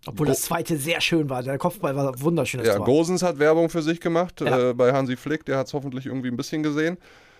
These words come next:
Speaker 2: Ja, äh, Barca, glaub ich, jetzt fünf, vier Punkte, fünf
Speaker 1: Vi-,
Speaker 2: Punkte.
Speaker 1: genau, um das mal zu erklären, Inter hat sieben Punkte, Barca vier, da denkt man jetzt, ja, das sind noch zwei Spiele. Ja, aber erstens hat Inter den direkten Vergleich gewonnen und zweitens spielen die halt auch nochmal gegen Pilsen.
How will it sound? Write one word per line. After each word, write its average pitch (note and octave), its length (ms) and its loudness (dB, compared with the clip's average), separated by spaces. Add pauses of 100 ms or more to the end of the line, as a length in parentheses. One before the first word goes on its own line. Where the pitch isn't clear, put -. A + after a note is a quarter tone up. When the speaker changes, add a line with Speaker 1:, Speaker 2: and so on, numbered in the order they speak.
(200)
Speaker 2:
Ja, F3 300 2 (260)
äh, - 100 -2
Barca, D#3+ 600 2 (340)
glaub C3+ 200 2
ich, C#3 80 -2
jetzt - 260 -4
fünf, - 420 -4
vier F3+ 260 -6
Punkte, G3+ 300 -2
fünf F3+ 200 -2
Speaker 1:
Vi-, - 60 -6
Speaker 2:
Punkte. F#3+ 200 0
Speaker 1:
genau, F3+ 160 4
um D#3+ 60 2
das F3+ 140 2
mal G#3 120 4
zu - 80 0
erklären, G3 380 2
Inter A3+ 220 0
hat E3+ 120 2
sieben G#3+ 220 -2
Punkte, A3+ 240 -2
Barca F3 320 2
vier, A3+ 200 -2
da E3 200 2
denkt F#3 200 -4
man F3+ 120 -2
jetzt, F3 120 -4
ja, D3+ 100 0
das D3+ 80 0
sind G3 100 0
noch F3+ 100 -2
zwei D#3+ 220 -2
Spiele. G3+ 320 0 (260)
Ja, D#3 240 2
aber F3 160 2
erstens G3+ 360 -2
hat F#3+ 100 -2
Inter G3+ 240 0
den F3 100 2
direkten D#3+ 300 0
Vergleich D#3 340 -2
gewonnen G3+ 240 0
und F3 100 -2
zweitens E3+ 320 -2
spielen F#3 220 -4
die F#3+ 140 0
halt F#3 160 -2
auch G3+ 80 -2
nochmal G3 240 -2
gegen F#3+ 160 -4
Pilsen. G#3 320 -2